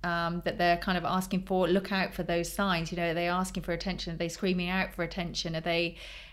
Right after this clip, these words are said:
are they, are their me-, are their needs being met? So I think it's all about communication, having conversations, and trying to be with them and discuss and talk through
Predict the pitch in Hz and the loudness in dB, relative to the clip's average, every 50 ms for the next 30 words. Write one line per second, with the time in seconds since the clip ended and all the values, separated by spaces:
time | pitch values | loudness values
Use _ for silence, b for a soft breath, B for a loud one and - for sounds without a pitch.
0 | B B - - 180 180 180 185 180 175 180 180 175 175 175 - - - - - | B B -4 -2 0 2 4 4 6 6 6 4 4 2 2 0 -4 -10 -20 -20
1 | - - - - 185 185 196 202 202 196 196 196 190 185 185 185 - - - - | -20 -8 -2 0 2 4 6 6 6 6 6 4 4 4 2 2 -2 -6 -12 -8
2 | - - 170 175 208 190 185 180 180 180 175 175 - - 180 175 185 175 - - | -4 -2 0 2 4 4 4 4 2 0 0 -2 0 0 0 2 2 0 0 0
3 | 196 185 190 233 226 226 220 220 190 190 185 180 - 165 160 156 - - - - | -2 0 2 2 0 0 0 0 0 0 2 2 2 0 0 -2 -4 -6 -4 -2
4 | 190 180 170 160 165 - 196 180 180 180 - - 180 170 170 185 - 208 202 185 | 0 0 0 -2 -2 -2 0 0 0 0 0 0 -2 -2 -2 -4 -2 -2 0 0
5 | 185 180 - - 180 175 180 175 - 185 180 175 180 - - 185 175 170 170 170 | 0 -2 -2 -2 -2 -2 -4 -4 -2 0 0 0 0 0 0 0 -2 -2 -4 -6
6 | - - - 202 190 190 190 190 B B B B B B - - - 285 294 302 | -6 -4 -2 0 2 2 0 0 B B B B B B -8 0 2 4 4 4
7 | 285 - 262 226 - - - - - - 185 - - - - - - - - 220 | 2 0 -4 -4 -6 -8 -14 -14 -14 -14 -14 -14 -16 -20 -20 -20 -20 -6 -2 0
8 | 220 226 196 190 190 196 214 220 214 214 214 214 214 - - 202 190 190 185 180 | 0 0 0 0 -2 0 0 0 0 0 -4 -8 -8 -2 0 2 4 4 4 4
9 | 180 180 180 180 185 - - 185 185 185 185 190 185 185 - - 208 190 185 190 | 2 2 0 -2 -4 -4 -2 -2 0 0 0 -2 -4 -4 -2 0 0 0 0 0
10 | - 190 185 190 - 214 185 - - - - - - 202 196 190 190 185 190 190 | -2 -2 -2 -2 -2 -4 -4 -4 -6 -12 -8 -4 0 0 2 4 4 2 2 0